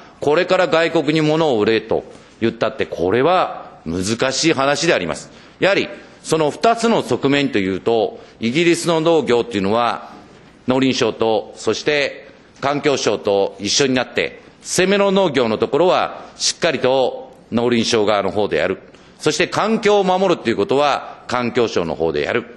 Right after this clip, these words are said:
そういう区分けをしながら、日本の農業は成長させていかなきゃいけない。一緒くたに一兆円目指しますと言って、どうやって一兆円売るんですか。今、四千億、五千億で一兆円。目標だけは立派でいい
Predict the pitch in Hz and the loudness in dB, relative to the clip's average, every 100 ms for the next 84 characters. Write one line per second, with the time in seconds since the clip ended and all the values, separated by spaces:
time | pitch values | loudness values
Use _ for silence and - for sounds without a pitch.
0 | - - - - 180 180 175 139 - 247 | -20 -20 -12 0 2 4 2 0 0 2
1 | 208 120 104 - 156 165 127 80 - - | 2 2 0 0 0 2 0 -2 -8 -20
2 | - - 127 131 127 127 131 107 104 95 | -14 -2 0 2 2 2 0 2 2 2
3 | - 123 117 117 107 117 - 113 104 113 | 0 -2 0 -2 0 -2 0 0 0 0
4 | 110 90 78 98 90 - - - - - | 0 -2 0 -2 -4 -6 -18 -20 -20 -6
5 | 160 165 226 220 170 127 107 85 - - | -4 0 0 2 0 0 -2 -4 -12 -6
6 | 143 165 - 214 202 190 175 170 165 151 | -4 0 4 4 4 4 2 2 0 0
7 | 139 113 - 101 80 - - - 196 262 | -2 -4 0 -2 -2 -8 -14 0 4 4
8 | 175 123 120 104 - 127 110 104 135 113 | 2 0 -2 -2 0 2 2 2 2 0
9 | - - - - - - - 135 151 147 | -2 -8 -10 -20 -20 -20 -10 -2 0 2
10 | 123 139 139 151 135 113 110 135 120 107 | 2 2 2 0 0 0 0 0 0 0
11 | 110 98 - - - 131 - 147 127 107 | 0 0 -4 -14 -6 -4 2 2 2 0
12 | 76 - - - - 147 180 - 220 214 | -6 -14 -20 -16 -2 0 0 2 4 4
13 | 208 190 127 110 - 104 101 101 - - | 4 4 2 0 -2 0 2 0 -4 -4
14 | 123 120 73 | 0 0 -4